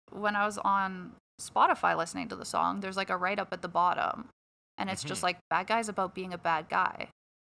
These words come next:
Speaker 2: So I thought the lowercase was, like, her being kinda, like, a little ironic about it. Like, the original thing that I saw in her interview, where she's, like,
Speaker 1: Mm-hmm.
Speaker 2: you know, like, kinda making fun of being the bad guy. Like, it's,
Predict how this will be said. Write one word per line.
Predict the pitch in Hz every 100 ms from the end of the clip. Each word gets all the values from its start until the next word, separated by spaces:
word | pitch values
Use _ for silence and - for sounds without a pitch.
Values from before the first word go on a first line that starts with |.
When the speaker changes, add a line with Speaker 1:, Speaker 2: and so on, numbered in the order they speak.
| _
Speaker 2:
So | - 196 -
I | 190 339
thought | - 180 165 165 - -
the | 190
lowercase | 190 208 202 - 180 170 196 - - - _ _ _ _ _ _ _ _ -
was, | 196
like, | 190 180
her | 190
being | 190 185
kinda, | 185 190 185
like, | 180
a | 185
little | 185 180
ironic | 175 180 175 170 180 202
about | 226 220 233
it. | 135 147 - _ _ _ _ _ -
Like, | 185 -
the | 185
original | 175 170 170 185 180 170 170 - -
thing | 175 175
that | 170
I | 160 165
saw | - 175 - 87 175 - _ _ -
in | 185
her | 170 170
interview, | 156 170 220 226 254 269 339 349 _ _ -
where | 180 175
she's, | - 175
like, | 151 160 147
Speaker 1:
Mm-hmm. | 175 190 160 110 87 82 -
Speaker 2:
you | -
know, | 214 190
like, | 196 160
kinda | - 185
making | 185 175 185
fun | 180 - 143
of | 175 196
being | 214 214
the | 214
bad | 208 220
guy. | 233 - - 147
Like, | 107 87
it's, | 73 - - -